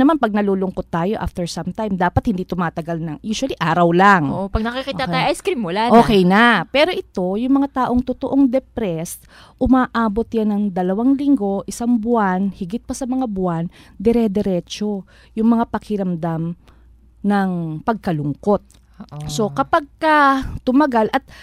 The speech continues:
Speaker 1: na, naaapektuhan na ang mga importanteng gawain sa buhay,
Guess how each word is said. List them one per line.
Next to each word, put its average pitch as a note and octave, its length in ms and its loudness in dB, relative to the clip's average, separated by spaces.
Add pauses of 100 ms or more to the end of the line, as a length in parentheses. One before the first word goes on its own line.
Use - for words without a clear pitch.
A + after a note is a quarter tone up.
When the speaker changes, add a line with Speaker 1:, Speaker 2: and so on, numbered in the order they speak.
(260)
Speaker 1:
na, B3+ 140 6 (720)
naaapektuhan A#3+ 1040 2
na F#3 240 4 (640)
ang A3 80 2
mga A#3 320 2
importanteng G#3+ 800 0
gawain F#3 480 -2
sa F3+ 160 -6
buhay, D#3 640 -6